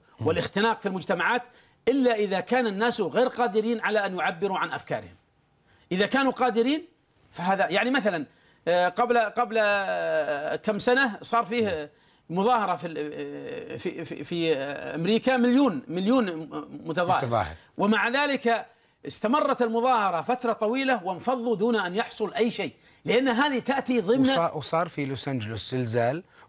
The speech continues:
Speaker 1: وبعدين في، صار في ثورة للزنوج في الثمانينات، وبعدين أحرقوا البلد ودمروا ونهبوا الممتلكات. طيب ليش ما تشوف هذه؟
Speaker 2: لا، لا، هذه غير. لا، لا،
Speaker 1: ليش؟
Speaker 2: هذه غير.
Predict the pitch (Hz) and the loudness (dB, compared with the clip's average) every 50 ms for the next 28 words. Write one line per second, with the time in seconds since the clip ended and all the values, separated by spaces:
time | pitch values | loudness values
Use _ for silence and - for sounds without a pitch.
0 | - 127 131 123 131 131 143 131 110 - 117 - - 139 139 110 - 120 104 - | -6 -4 -4 -2 -2 -2 -4 -4 -6 -6 -8 -6 -4 -4 -6 -6 -8 -10 -6 -2
1 | 151 151 151 143 139 135 131 120 113 120 120 127 127 147 160 156 - - 110 101 | 0 0 2 2 0 -2 -2 -2 -4 -2 -2 -2 -2 -2 -4 -6 -8 -10 -12 -12
2 | - - 120 120 117 117 117 113 117 120 135 165 165 - - 127 110 107 104 107 | -8 -6 -4 -2 -2 0 0 -2 -2 -2 -2 -4 -4 -6 -8 -8 -6 -6 -4 -4
3 | 127 123 120 113 - - - - - - - 139 - - 131 120 107 95 107 101 | -4 -6 -6 -8 -10 -16 -20 -20 -10 -6 -4 -4 -2 -2 -4 -4 -4 -4 -4 -6
4 | 98 92 95 120 131 147 165 160 139 123 123 107 104 92 117 120 127 135 147 156 | -4 -2 -2 -2 0 0 -2 -4 -4 -6 -6 -6 -4 -2 -2 -2 -2 -2 -2 0
5 | 156 156 143 120 104 98 95 98 98 - 120 113 104 110 98 104 104 101 98 92 | 0 0 0 0 -2 -4 -6 -6 -6 -6 -6 -6 -6 -6 -6 -8 -8 -8 -10 -8
6 | - - - 95 - 98 98 - - 151 175 226 240 - 240 220 - - 156 - | -8 -8 -8 -6 -8 -10 -8 -6 -6 -4 -2 -2 0 0 0 -2 -2 -4 -6 -6
7 | - 110 92 85 82 _ _ _ _ _ _ - 143 160 226 247 226 170 147 156 | -6 -8 -8 -8 -12 _ _ _ _ _ _ -6 -2 0 0 0 0 0 -2 -2
8 | 165 165 170 151 190 165 143 - - _ _ _ _ _ _ _ _ _ - 165 | -4 -4 -4 -4 -4 -4 -4 -6 -10 _ _ _ _ _ _ _ _ _ -2 0
9 | 233 220 202 165 180 185 170 135 123 113 | 2 2 2 2 0 -2 -2 -4 -6 -10